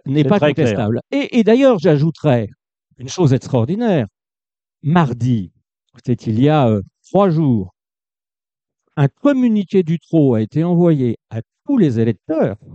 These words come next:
Speaker 1: Et dans ce communiqué,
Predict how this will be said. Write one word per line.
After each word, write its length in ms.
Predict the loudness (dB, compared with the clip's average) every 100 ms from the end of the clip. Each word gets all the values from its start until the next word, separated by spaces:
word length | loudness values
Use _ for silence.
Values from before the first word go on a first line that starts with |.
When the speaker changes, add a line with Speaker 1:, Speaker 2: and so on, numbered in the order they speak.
| -20 -20 _ _ _ _ _ _ _
Speaker 1:
Et 120 | -2
dans 320 | 0 0 0 0
ce 180 | 0 -2 2
communiqué, 800 | 0 0 -2 -6 -4 -4 -4